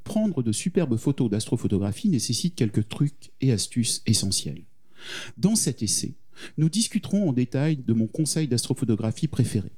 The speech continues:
notamment de l'importance d'utiliser un trépied robuste et un déclencheur, de choisir un endroit sombre avec une pollution lumineuse minimale,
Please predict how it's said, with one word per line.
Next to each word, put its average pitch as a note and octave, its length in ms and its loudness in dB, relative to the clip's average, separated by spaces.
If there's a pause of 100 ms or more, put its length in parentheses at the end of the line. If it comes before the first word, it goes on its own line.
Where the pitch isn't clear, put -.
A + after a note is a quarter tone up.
(120)
notamment C#3 540 2
de A#2+ 100 -2
l'importance B2+ 600 0
d'utiliser A#2+ 440 0
un A#2+ 100 2
trépied - 380 -2
robuste A2+ 560 0 (100)
et A#2 100 2
un A#2 80 4
déclencheur, G2+ 520 -2 (600)
de C#3+ 100 2
choisir F3 420 0
un C#3+ 100 2
endroit C#3+ 300 2
sombre D#3 440 0
avec B2 220 0
une B2 120 0
pollution C#3+ 480 2
lumineuse B2 640 0 (100)
minimale, A2+ 480 2